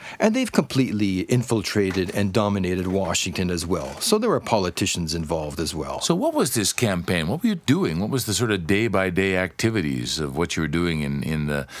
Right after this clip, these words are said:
Speaker 2: early, mid nineteen eighties?
Speaker 1: You know, it was a, a campaign of simply bringing consciousness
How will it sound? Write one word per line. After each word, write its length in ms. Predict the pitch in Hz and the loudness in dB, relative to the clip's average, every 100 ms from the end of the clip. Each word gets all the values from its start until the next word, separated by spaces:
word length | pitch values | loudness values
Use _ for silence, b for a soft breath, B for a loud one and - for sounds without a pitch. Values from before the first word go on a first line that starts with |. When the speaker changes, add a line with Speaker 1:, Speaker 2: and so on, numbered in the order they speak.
| B - | B -2
Speaker 2:
early, 360 | - 104 101 90 | 2 4 4 2
mid 260 | 85 101 85 | 2 2 2
nineteen 520 | 90 95 - 101 90 | 0 0 -2 0 2
eighties? 500 | 85 90 62 50 - B B B B B B - | 0 0 -2 -4 -10 B B B B B B 0
Speaker 1:
You 60 | |
know, 100 | 233 | 2
it 140 | - 185 | 2 2
was 160 | 190 | 2
a, 160 | 196 - | 2 2
a 140 | 147 | 0
campaign 720 | 143 - 220 202 - 139 143 - | 0 2 2 4 2 2 2 0
of 240 | 139 135 | 0 2
simply 480 | 139 - 262 247 233 | 0 0 0 0 0
bringing 460 | 180 139 180 180 175 | 0 2 2 2 0
consciousness 1000 | - - 196 196 - - - 165 - - | -2 0 2 2 0 0 -2 -4 -4 -6